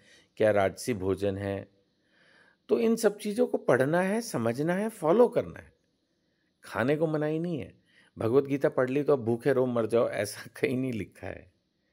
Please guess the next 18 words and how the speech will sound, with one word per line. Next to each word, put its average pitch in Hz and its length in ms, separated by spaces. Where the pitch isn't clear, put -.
But 160 120
there 170 260
are 175 140
rules। 254 260
क्या 113 140
खाना 98 340
है, 135 100
क्या 165 180
नहीं 208 220
खाना 120 260
है, - 160
कितना 135 320
सोना 104 300
है, 127 80
कितना 160 260
नहीं 196 240
सोना 104 300
है, - 380